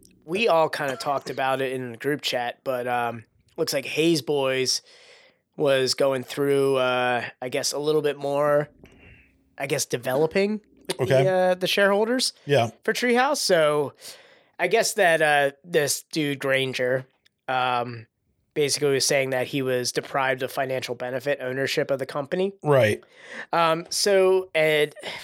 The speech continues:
Speaker 1: by, I guess, Lanier, Goudreau are the two that have basically just been Scrooge McDucking the whole time.
Speaker 2: Right.
Speaker 1: Just
Speaker 2: Yeah.
Speaker 1: jumping into a giant pile of money. Um, also, there are some people chiming in on the comments about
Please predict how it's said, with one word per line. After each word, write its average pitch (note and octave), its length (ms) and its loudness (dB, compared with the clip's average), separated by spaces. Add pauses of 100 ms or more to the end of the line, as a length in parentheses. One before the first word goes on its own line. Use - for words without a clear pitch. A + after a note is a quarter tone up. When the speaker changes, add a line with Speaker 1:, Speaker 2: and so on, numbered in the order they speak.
(140)
Speaker 1:
by, C#3+ 360 0 (580)
I C#3+ 100 -6
guess, D3 180 -2
Lanier, G#3 720 2 (380)
Goudreau F3+ 720 2 (340)
are C#3+ 200 0
the C#3+ 80 0
two E3+ 320 0
that D#3 320 2
have C#3 400 -2
basically D3 480 0
just C#3 240 0
been B2 220 -4
Scrooge D3 380 0
McDucking D3 520 -2
the D3+ 80 2
whole E3 160 2
time. F3 340 0 (140)
Speaker 2:
Right. C#3 300 2 (180)
Speaker 1:
Just D3 160 2
Speaker 2:
Yeah. - 120 2 (200)
Speaker 1:
jumping D#3+ 380 2
into D3+ 200 2
a C#3 60 2
giant C#3 360 0
pile D3 260 2
of C#3 60 2
money. C#3 440 -2 (480)
Um, B2+ 600 -2
also, E3 440 2
there D3 260 2
are D3+ 200 2
some C#3 520 -2
people D#3 480 -2
chiming D3 420 -2
in D3 140 0
on C#3 160 -2
the B2 140 -4
comments C#3 600 -2
about C3 440 -2